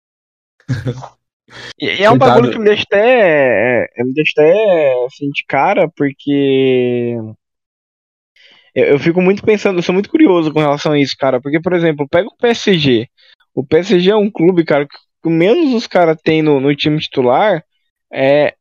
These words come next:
Speaker 1: é francês. Tem o Mbappé, tem o,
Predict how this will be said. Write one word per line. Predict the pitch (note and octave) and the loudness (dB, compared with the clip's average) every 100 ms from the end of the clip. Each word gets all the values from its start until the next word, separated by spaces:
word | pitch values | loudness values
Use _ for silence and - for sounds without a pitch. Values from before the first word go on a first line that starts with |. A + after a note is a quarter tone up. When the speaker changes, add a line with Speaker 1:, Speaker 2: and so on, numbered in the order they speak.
| - | -4
Speaker 1:
é | C3+ C#3+ | -2 -2
francês. | - G3+ - F3+ D3 - | -2 -4 -2 0 0 -2
Tem | C#3+ D#3+ | -2 -2
o | |
Mbappé, | A#3 C#3+ B2+ D#3 A3 A#3 - A3+ A3+ - | -2 0 0 2 0 -2 0 2 0 -2
tem | E3+ D#3+ | -2 2
o, | D#3+ D#3 D3+ D3 C#3+ C3+ | 4 4 4 4 2 0